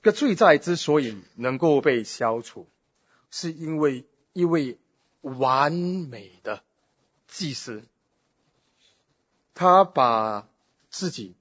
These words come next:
献上了，他把自己这完美的祭物给献上了，完全满足了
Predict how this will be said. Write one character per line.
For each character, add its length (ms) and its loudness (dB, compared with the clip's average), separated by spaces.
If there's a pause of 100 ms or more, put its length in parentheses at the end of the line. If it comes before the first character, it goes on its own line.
(140)
献 420 -10
上 180 -16
了， 140 -20 (1300)
他 140 0
把 580 0 (200)
自 160 -8
己 200 -12
这 180 0
完 500 6
美 360 2
的 380 2 (220)
祭 220 -8
物 140 -8
给 140 -10
献 380 -12
上 280 -20
了， 80 -20 (600)
完 260 4
全 180 -6
满 600 -2
足 260 -10
了 280 -4